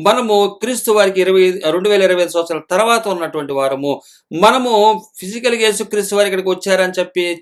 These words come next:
చరిత్ర ద్వారా, బైబిల్ ద్వారా మనము నెరవేర్చిన యేసుక్రీస్తు వారిని చూస్తున్నాము. నెరవేర్చబోయే యేసుక్రీస్తు వారి గురించి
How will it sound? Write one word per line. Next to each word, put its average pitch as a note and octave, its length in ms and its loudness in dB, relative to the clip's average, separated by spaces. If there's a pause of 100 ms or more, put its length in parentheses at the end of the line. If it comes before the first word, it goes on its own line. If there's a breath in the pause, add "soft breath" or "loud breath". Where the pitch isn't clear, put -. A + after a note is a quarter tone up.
చరిత్ర G3 360 -6
ద్వారా, F3+ 260 0
బైబిల్ F3 380 2
ద్వారా F3 340 -2 (440 soft breath)
మనము F#3+ 600 0
నెరవేర్చిన B3 640 4
యేసుక్రీస్తు G3 500 -2
వారిని F3 240 -2
చూస్తున్నాము. E3 540 -2 (240 loud breath)
నెరవేర్చబోయే A#3 840 6
యేసుక్రీస్తు F#3+ 560 0
వారి E3+ 240 2
గురించి D#3+ 680 -4